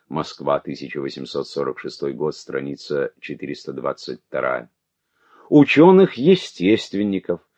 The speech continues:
Смотри, Вавилов, указанное сочинение, страница третья. Не приводя других примеров, укажем на мнение советского академика Вавилова, который, в частности, писал:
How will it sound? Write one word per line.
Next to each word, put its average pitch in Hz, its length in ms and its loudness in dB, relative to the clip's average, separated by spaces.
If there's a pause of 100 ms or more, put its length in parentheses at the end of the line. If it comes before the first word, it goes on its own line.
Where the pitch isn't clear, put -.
(140)
Смотри, 76 720 -4
Вавилов, 78 600 -2 (300)
указанное 69 640 -4
сочинение, 80 680 -8
страница 64 600 -12
третья. 62 480 -12 (1700)
Не 92 180 2
приводя 104 460 6
других 92 360 0
примеров, 71 480 -6 (360)
укажем 101 460 4
на 90 100 2
мнение 90 400 0
советского 78 640 -2
академика 73 560 -6
Вавилова, 73 600 -2
который, 80 440 -2
в - 40 -18
частности, 78 560 -8
писал: 67 460 -6